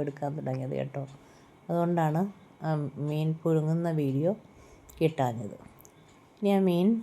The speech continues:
ചേർത്തതിന് ശേഷം നന്നായിട്ടൊന്ന് മിക്സ് ചെയ്ത് കൊടുക്കുക. ആ അരപ്പ് മുരിങ്ങയിലയും എല്ലാം മീനുമായിട്ടൊന്ന് ചേരണം, നന്നായിട്ടൊന്ന് മിക്സ് ചെയ്ത് കൊടുക്കുക. അതിനുശേഷം ഒരു ലേശം, ആ, അരപ്പ് വെള്ളമുണ്ടല്ലോ,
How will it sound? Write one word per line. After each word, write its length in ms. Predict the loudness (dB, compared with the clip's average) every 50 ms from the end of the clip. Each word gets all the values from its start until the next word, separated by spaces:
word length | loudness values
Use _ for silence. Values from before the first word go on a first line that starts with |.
| -4 -12 -20 -8 0 4
ചേർത്തതിന് 500 | 4 4 4 2 0 0 2 2 2 0 2 0
ശേഷം 340 | 0 0 0 0 0 2 2 2
നന്നായിട്ടൊന്ന് 800 | 0 0 0 0 0 0 0 0 -2 -2 -4 -4 -2 -2 -2 -4 -4 -8 -18 -20 -20 -20 -20 -20 -20 -20 -20 -10 -4
മിക്സ് 280 | -4 -4 -2 -2 0 2 4
ചെയ്ത് 200 | 4 4 4 4 2
കൊടുക്കുക. 340 | 0 0 -2 2 2 2 2 2 -2 -8 -20 -20 -20 -20 -20 -20 -20 -20 -20 -20 -20 -20 -20 -20 -20 -20 -20 -20 -20 -20 -20 -20 -20 -20 -20 -20 -20 -20 -20 -20 -20 -20 -20 -18 -8 -2 0
ആ 100 | 0 0
അരപ്പ് 300 | 0 0 -2 -2 0 2 4 4
മുരിങ്ങയിലയും 640 | 4 4 4 4 2 4 4 4 4 4 2 2 0 -2 -2 0 2
എല്ലാം 260 | 2 2 2 0 0 -2 -4 -10 -20 -20 -20 -20 -20 -20 -20 -20 -20 -20 -16 -8 -2 0
മീനുമായിട്ടൊന്ന് 760 | 2 2 2 2 2 2 2 2 2 0 0 0 2 2 0 0 2 2
ചേരണം, 440 | 2 2 2 0 -2 -2 -2 -4 -2 -2
നന്നായിട്ടൊന്ന് 640 | -2 -2 0 2 2 2 0 0 0 -2 0 0 0 0 -2
മിക്സ് 180 | -2 -4 -4 -4
ചെയ്ത് 160 | -4 -4 -4 -6
കൊടുക്കുക. 280 | -8 -12 -20 -20 -20 -20 -20 -20 -20 -20 -20 -20 -8 0
അതിനുശേഷം 480 | 2 2 4 4 4 2 2 4 4 2 4
ഒരു 140 | 4 2 2 4 6
ലേശം, 520 | 6 6 6 6 4 2 0 0 0 0 0 -2 -8 -18 -20 -20 -20 -20 -20 -20 -20 -20 -16 -8 -4
ആ, 40 | -2 2 2 4
അരപ്പ് 260 | 4 2 2 2 4 4
വെള്ളമുണ്ടല്ലോ, 500 | 6 6 4 2 0 -2 -4 -6 -6 -4